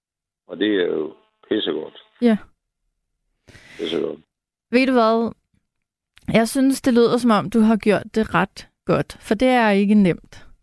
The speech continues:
Speaker 2: at opdrage teenagebørn.
Speaker 1: Nej.
Speaker 2: Øh, og s-
Speaker 1: Julia, ved du, hvad jeg plejer at sige, når, du ved, når folk, de, øh, skaber sig, og, du ved, og, ja,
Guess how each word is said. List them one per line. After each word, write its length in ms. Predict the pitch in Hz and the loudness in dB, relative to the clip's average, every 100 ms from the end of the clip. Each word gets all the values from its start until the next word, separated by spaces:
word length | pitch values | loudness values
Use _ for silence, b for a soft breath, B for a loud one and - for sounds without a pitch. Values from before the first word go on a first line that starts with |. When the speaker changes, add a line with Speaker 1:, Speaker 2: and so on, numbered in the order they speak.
| _ _ _ _ - | _ _ _ _ -2
Speaker 2:
at 200 | 185 - | 0 0
opdrage 560 | 185 185 - 185 143 180 | -2 -2 -2 -2 0 -4
teenagebørn. 1400 | - - 190 180 175 - - - _ _ - 175 - 165 _ _ _ _ _ _ B B B B B _ _ _ | -4 2 4 4 0 -6 -16 -16 _ _ -2 -2 -2 -8 _ _ _ _ _ _ B B B B B _ _ _
Speaker 1:
Nej. 140 | 120 123 - - _ - _ _ _ _ _ _ _ _ _ _ 202 | -2 -2 -4 -12 _ -20 _ _ _ _ _ _ _ _ _ _ 0
Speaker 2:
Øh, 420 | 196 185 170 175 - _ _ _ _ _ - | 2 2 0 -4 -10 _ _ _ _ _ -2
og 80 | 190 | 0
s- 100 | 135 | 2
Speaker 1:
Julia, 180 | 113 104 | 0 0
ved 180 | 113 | 0
du, 80 | 123 | 0
hvad 140 | 110 107 | 0 0
jeg 120 | 107 | 0
plejer 240 | 110 110 | 0 0
at 80 | 117 - | -2 -6
sige, 160 | 120 | -8
når, 140 | 117 101 | -6 -8
du 140 | - | -4
ved, 140 | 101 101 | -2 -2
når 180 | 87 - | -6 -4
folk, 220 | 117 117 | -4 -4
de, 100 | 110 | -4
øh, 580 | 104 90 85 85 85 80 | -2 0 -2 -2 -2 0
skaber 480 | - 110 107 87 82 | 0 2 -2 -4 -8
sig, 160 | - 80 | -8 -4
og, 720 | 82 82 82 80 78 76 - _ - | -2 0 0 0 -2 -4 -8 _ -10
du 60 | 90 | -4
ved, 180 | 87 78 | -2 -2
og, 380 | 80 78 76 - B B B _ _ _ _ _ _ _ _ - | -2 -2 -4 -8 B B B _ _ _ _ _ _ _ _ -8
ja, 200 | 95 87 | -4 -2